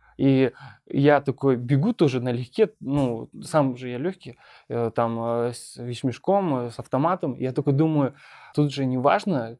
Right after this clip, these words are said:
к-, как ты выглядишь, внутри дух твой должен быть, э, стержень. То есть ты не сдаёшься, неважно, к-, сколько ты весишь, как ты выглядишь. То есть главное не сдаваться.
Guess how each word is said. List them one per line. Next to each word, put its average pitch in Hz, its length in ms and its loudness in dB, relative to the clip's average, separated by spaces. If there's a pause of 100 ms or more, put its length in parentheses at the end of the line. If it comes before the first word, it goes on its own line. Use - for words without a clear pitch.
к-, 127 260 -6
как 143 220 -2
ты 135 80 -2
выглядишь, 127 500 -4
внутри 139 540 0
дух 147 260 0 (180)
твой 127 220 -4
должен 123 380 -2
быть, 123 240 -4
э, 127 220 -6
стержень. 131 420 0 (280)
То 131 100 0
есть - 180 -6
ты 170 120 2
не 143 220 2
сдаёшься, 135 560 2
неважно, 131 540 0 (500)
к-, 139 100 -14
сколько 143 280 0
ты - 140 -10
весишь, 120 500 -8
как 127 180 -4
ты 131 120 -4
выглядишь. 120 500 -6
То 120 100 -12
есть - 200 -14
главное 139 340 -2
не 127 120 -2
сдаваться. 117 460 -4